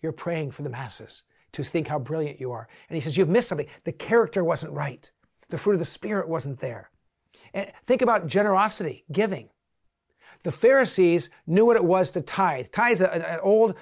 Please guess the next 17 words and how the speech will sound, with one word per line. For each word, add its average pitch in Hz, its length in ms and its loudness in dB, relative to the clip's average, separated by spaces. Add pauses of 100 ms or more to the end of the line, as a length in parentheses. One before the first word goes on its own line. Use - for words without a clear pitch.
(100)
biblical 190 340 2
word 180 180 6
that 170 100 -6
meant 185 200 -2
a 160 60 -6
tenth, - 380 -8
the 139 80 -10
first 214 260 -2
ten 214 140 -4
percent. 165 320 -4 (220)
They 226 120 6
would 254 100 2
give 220 100 4
the 180 80 -2
first 208 200 0
ten 202 160 -2
percent 165 420 -4